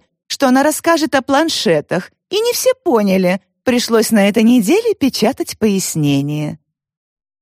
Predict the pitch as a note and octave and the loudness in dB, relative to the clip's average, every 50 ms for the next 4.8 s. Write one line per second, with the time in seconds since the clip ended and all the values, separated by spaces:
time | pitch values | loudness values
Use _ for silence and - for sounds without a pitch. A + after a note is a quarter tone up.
0 | _ _ - B3+ C4 D#4+ D4 - C#4 C4+ B3+ D4 - - D#4 C4+ - - D4 C#4 | _ _ -2 0 0 0 0 2 2 2 4 4 2 0 -2 -2 0 0 0 0
1 | C4 - - - D#4 D4+ G#3+ E3+ - - F3+ F3 F#3 F3+ F#3 - _ _ _ - | 0 -2 -2 0 2 2 2 0 0 -2 -2 0 0 0 -2 -4 _ _ _ 0
2 | A3 A3 A3 A#3+ F3 E3 C4+ F#4 A#4 B4 - - - G#4 A4 G#4+ G4+ - _ _ | 2 2 2 2 2 2 2 2 2 0 -4 -6 -2 0 0 0 0 -4 _ _
3 | _ _ _ _ _ - - - - C#5 D5 D#5 D5+ - - - F4 F#4 F4+ - | _ _ _ _ _ -10 -10 -4 -2 0 0 0 0 -2 -4 0 0 0 0 0
4 | - D4 B3 A3 F#3 F3+ F#3 F3 E3+ D#3+ F3 F3+ E3 E3 F3 F#3 | 0 0 0 2 2 0 0 0 -2 -2 -4 -4 -6 -6 -6 -8